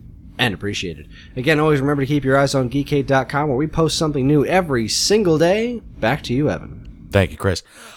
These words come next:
Speaker 2: A quick question for you. Do you think that there is the possibility to throw another link into the show notes? Because I had a good time with that random generator.
Speaker 1: Oh, yeah, absolutely.
Speaker 2: Um,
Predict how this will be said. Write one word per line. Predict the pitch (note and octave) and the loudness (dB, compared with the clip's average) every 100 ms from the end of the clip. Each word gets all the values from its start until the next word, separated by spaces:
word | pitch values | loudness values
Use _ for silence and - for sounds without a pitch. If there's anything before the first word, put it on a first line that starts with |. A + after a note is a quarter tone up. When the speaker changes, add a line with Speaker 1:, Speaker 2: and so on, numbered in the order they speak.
| - - | -16 0
Speaker 2:
A | C3+ C#3+ | 4 4
quick | - D3+ | 2 2
question | D#3+ D#3 | 0 0
for | C3+ | -2
you. | D3+ C#3 | 0 0
Do | G2+ | 0
you | E3+ | 0
think | G3 - - F#2+ F#2 | -2 -4 0 0 0
that | C3 G#2 | -2 0
there | G#2 G2+ | 2 2
is | F#2 | 2
the | |
possibility | F2+ G2+ - F#2 F2+ F2+ | 0 0 0 0 0 0
to | F2 E2 _ | -2 -4 _
throw | - - F#2 D2+ | -8 0 2 2
another | F2+ F2 F2+ F#2+ F#2+ | 0 0 0 0 0
link | F2+ F#2 - | -2 -4 -6
into | G2+ F#2 | -6 -6
the | F2 | -6
show | - F#2+ | -4 -2
notes? | F#2 G#2+ B2+ - - _ _ - - - _ _ _ _ _ | -2 -4 -6 -12 -20 _ _ -20 -20 -20 _ _ _ _ _
Because | A2 - F#2+ _ - | -4 0 -2 _ -6
I | B2+ | -2
had | C3+ C3 A#2 | 0 0 0
a | |
good | G2+ F#2+ | 0 -2
time | - F#2+ F#2 | -2 -2 -2
with | F2 E2 | -2 -4
that | F2 E2+ E2 _ _ _ - | -2 -4 -4 _ _ _ -4
random | F2 G2 F#2+ F2+ | 2 2 2 0
generator. | F2 F2 E2+ E2 D2+ - - _ _ _ _ _ _ _ _ - | 0 -2 -2 -6 -8 -12 -18 _ _ _ _ _ _ _ _ -6
Speaker 1:
Oh, | C#3+ F3 G2+ | -2 0 0
yeah, | C3 D3+ C3+ | 0 2 0
absolutely. | C#3+ D3+ C#3+ A2+ E2+ - | 0 0 2 0 -6 -4
Speaker 2:
Um, | G#2 G#2 G2 - | 4 4 4 0